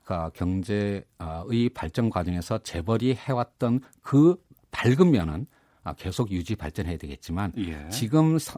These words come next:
Speaker 1: 아, 시대 상황에 맞게 되-, 맞지 않게 된 부분은
Speaker 2: 음.
Speaker 1: 그거를 개선하고 더 나아가서 발전할 수 있도록 그렇게 만들어가는 게, 아, 재벌 개혁의 참뜻이라고 생각을 합니다.
Speaker 2: 네, 문재인 정부 출범 이 년 맞아서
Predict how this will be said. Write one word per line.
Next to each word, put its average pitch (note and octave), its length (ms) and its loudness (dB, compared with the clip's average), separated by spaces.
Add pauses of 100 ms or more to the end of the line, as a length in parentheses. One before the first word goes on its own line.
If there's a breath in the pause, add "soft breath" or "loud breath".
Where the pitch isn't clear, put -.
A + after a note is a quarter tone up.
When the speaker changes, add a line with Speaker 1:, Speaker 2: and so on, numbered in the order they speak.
Speaker 1:
아, F#2+ 260 -4
시대 C3 360 0
상황에 A2+ 420 -2
맞게 G#2+ 380 -4
되-, G#2 140 -2 (240)
맞지 G2 420 0
않게 D3+ 460 4
된 A2+ 200 2
부분은 E2+ 440 -6 (100)
Speaker 2:
음. F2+ 240 -2
Speaker 1:
그거를 G#2+ 400 0
개선하고 F2+ 600 -4 (360 soft breath)
더 F#2+ 260 0
나아가서 G2+ 540 -2
발전할 G2+ 440 -2
수 - 160 -6
있도록 G#2+ 300 -6
그렇게 A2+ 300 -2
만들어가는 E2 500 -2
게, D2 240 -10 (240 soft breath)
아, D#2+ 100 -8
재벌 E2 340 -6
개혁의 E2 360 -8
참뜻이라고 A#2+ 640 -4
생각을 F2 340 -10
합니다. F2 380 -8
Speaker 2:
네, F2+ 400 0 (560 loud breath)
문재인 C#3+ 320 6
정부 F3+ 160 2
출범 F3+ 320 0
이 A#2+ 160 4
년 F#3+ 260 4
맞아서 G#2+ 1000 -2